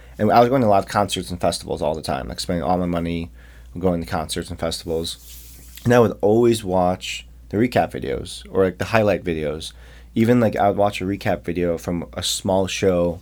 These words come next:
the previous year. And I was just kinda like, Well,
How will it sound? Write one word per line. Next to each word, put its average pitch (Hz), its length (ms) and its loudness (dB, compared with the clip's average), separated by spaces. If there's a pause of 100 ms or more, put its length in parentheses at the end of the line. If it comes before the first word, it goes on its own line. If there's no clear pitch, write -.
(140)
the 92 80 -6
previous 90 480 -4
year. 80 340 -6 (760)
And 85 560 -2
I 85 60 -6
was 87 100 -4
just 90 120 -8
kinda 92 180 0
like, 87 100 -8
Well, 101 400 2